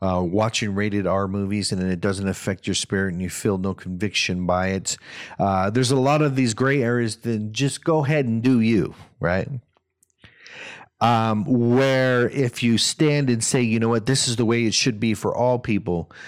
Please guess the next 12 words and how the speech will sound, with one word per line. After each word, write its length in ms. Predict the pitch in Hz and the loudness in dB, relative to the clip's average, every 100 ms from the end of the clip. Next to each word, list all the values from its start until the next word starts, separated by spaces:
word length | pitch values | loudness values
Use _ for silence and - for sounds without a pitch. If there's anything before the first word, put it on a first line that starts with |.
| - | -6
then 360 | 110 104 117 113 | -4 0 0 2
you're 160 | 110 | 0
gonna 200 | 104 104 | 0 -2
cause 340 | 98 - 123 110 | -2 -2 -2 -2
somebody 540 | - 123 117 120 113 | -2 -2 0 0 2
else, 540 | 98 87 65 - - - - - - - | 2 0 -4 -6 -8 -12 -20 -20 -20 -4
uh, 200 | 92 87 | -2 -2
to 140 | - 110 | -4 -6
fall 420 | - 113 101 92 | -2 0 0 -2
into 300 | 92 90 - | -6 -8 -8
destructive 640 | 87 78 - 117 98 95 | -6 -2 0 0 0 -2
behavior. 500 | 78 82 92 78 - | -4 -2 -2 -2 -10